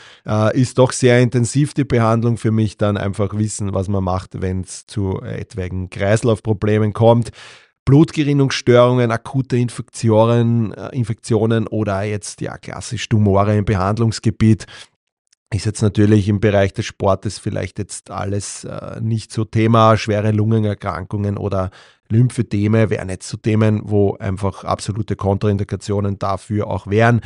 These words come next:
Relative wären jetzt Schwangerschaft, ähm, bei, ich sag jetzt mal, Kindern muss man da auch aufpassen. Ähm, und vielleicht jetzt auch, äh, Osteosynthesen, vielleicht dann auch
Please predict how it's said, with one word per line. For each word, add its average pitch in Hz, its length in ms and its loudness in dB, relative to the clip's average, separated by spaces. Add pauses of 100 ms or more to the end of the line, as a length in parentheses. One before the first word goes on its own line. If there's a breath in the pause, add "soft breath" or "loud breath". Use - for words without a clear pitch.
(380 loud breath)
Relative 131 640 2
wären 120 280 0
jetzt 123 260 -4
Schwangerschaft, 120 920 0
ähm, 113 640 -10 (320)
bei, - 240 -8
ich 113 100 -10
sag 127 140 -6
jetzt 117 220 -6
mal, 110 320 0
Kindern 131 880 2 (120)
muss 123 220 -4
man 117 100 0
da 117 80 -2
auch 120 160 -2
aufpassen. 113 720 0 (560 loud breath)
Ähm, 52 600 -10 (180)
und 113 220 -8
vielleicht 101 340 -4
jetzt 110 180 -6
auch, 107 360 0
äh, - 280 -10 (200)
Osteosynthesen, 123 1200 0
vielleicht 107 400 -4
dann 110 140 0
auch - 260 -2